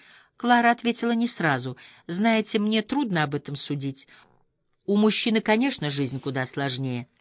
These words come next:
а я была защищена от внешнего мира». «Прошу вас, Клара, не увиливайте», перебил её Эмори. «Вы только поговорите немножко обо мне, ладно?» «Почему же нет? С удовольствием». Она не улыбнулась.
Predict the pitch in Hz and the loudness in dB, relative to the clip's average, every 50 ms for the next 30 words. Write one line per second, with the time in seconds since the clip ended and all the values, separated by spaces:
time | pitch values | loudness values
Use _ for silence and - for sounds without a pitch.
0 | _ _ _ _ _ _ - 143 147 139 139 139 147 147 156 160 165 165 180 175 | _ _ _ _ _ _ -4 -2 0 0 0 0 2 2 2 2 2 0 -2 -2
1 | - 202 190 - - 214 190 180 160 156 160 160 - 165 165 165 156 - - 165 | -4 -4 -4 -2 -2 0 2 2 2 2 0 -2 -2 -2 -2 -2 -2 -2 -4 -4
2 | 156 160 165 160 160 156 156 147 147 156 _ _ _ _ _ _ _ _ - - | -2 -2 0 0 0 -2 -2 -4 -6 -10 _ _ _ _ _ _ _ _ -20 -20
3 | - - - _ - - 202 190 - - 147 123 120 - - - 123 123 131 156 | -20 -20 -18 _ -4 -2 -2 0 0 -2 -2 -2 -4 -6 -6 -4 -2 -2 0 0
4 | 202 294 370 330 190 147 143 135 135 131 131 127 - - 139 - 147 147 147 143 | 0 0 0 0 2 2 0 0 0 -2 -2 -4 -6 -6 -6 -4 -2 -2 0 0
5 | 143 139 135 143 139 135 143 - - - 135 123 123 127 127 131 _ _ _ - | 0 0 0 -2 -2 -2 -2 -2 -2 -4 -4 -4 -4 -6 -10 -14 _ _ _ -20
6 | - - - _ _ _ _ _ _ _ _ _ _ _ _ _ - 170 180 185 | -20 -20 -20 _ _ _ _ _ _ _ _ _ _ _ _ _ -2 0 2 6
7 | 208 233 220 - - 226 220 - - 220 - - 226 208 220 226 262 320 349 349 | 6 6 6 6 4 4 4 4 2 0 2 2 4 4 4 6 6 4 4 2
8 | - 190 165 151 143 139 135 - - - 139 131 135 135 131 135 135 139 185 247 | 0 -2 -2 -2 -2 -2 -4 -6 -6 -6 -6 -4 -4 -4 -2 -2 0 2 2 2
9 | 269 233 160 123 113 - _ _ _ _ _ _ _ _ _ _ _ _ _ _ | 2 0 -2 -6 -6 -10 _ _ _ _ _ _ _ _ _ _ _ _ _ _
10 | _ _ _ _ _ - 247 - - 370 403 381 349 370 311 202 151 - - - | _ _ _ _ _ -8 -6 -4 -2 -2 0 2 2 2 2 2 0 0 -2 0
11 | 285 320 349 311 208 156 - - - - 151 143 139 - - - _ _ _ _ | 2 4 4 6 4 2 2 0 -2 -2 -2 -2 -2 -6 -10 -20 _ _ _ _
12 | _ _ _ _ - 156 147 139 135 139 147 156 180 190 165 147 135 120 113 120 | _ _ _ _ -6 -4 -2 0 0 0 0 0 0 -2 -2 -2 -4 -4 -4 -6
13 | - - - - | -10 -12 -14 -14